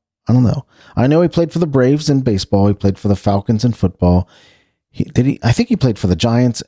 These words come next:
and the forty-niners. Uh, did some time with the Washington Redskins, played, played with Dallas.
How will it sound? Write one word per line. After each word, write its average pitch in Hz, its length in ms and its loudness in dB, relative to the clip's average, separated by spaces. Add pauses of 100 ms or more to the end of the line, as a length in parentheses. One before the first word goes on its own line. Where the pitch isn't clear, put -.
and 139 340 2
the 87 200 -8
forty-niners. 85 840 0 (540)
Uh, 82 300 2
did 104 240 -4
some 120 140 -2
time 110 220 0
with 101 140 0
the 85 260 2
Washington 101 540 0
Redskins, 113 560 0
played, 101 320 -2 (160)
played 95 300 -2 (220)
with 87 260 -2
Dallas. 92 440 0